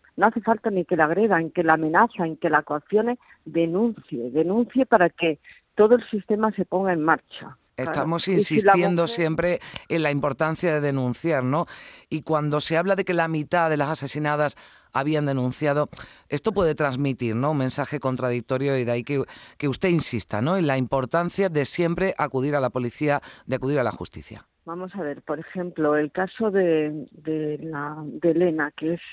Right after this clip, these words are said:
Speaker 1: bestial. El caso de esa chiquilla que estaba viviendo con su,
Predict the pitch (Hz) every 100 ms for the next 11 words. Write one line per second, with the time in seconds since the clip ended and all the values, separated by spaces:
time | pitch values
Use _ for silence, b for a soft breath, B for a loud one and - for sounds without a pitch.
0 | - - - - 156 - 160 - 202 165
1 | 139 - B B B B B - 156 156
2 | 160 151 - 175 - 196 196 202 - -
3 | - 190 180 160 165 147 175 170 170 151
4 | 147 175 170 151 147 143 147 147 - 151
5 | 143 151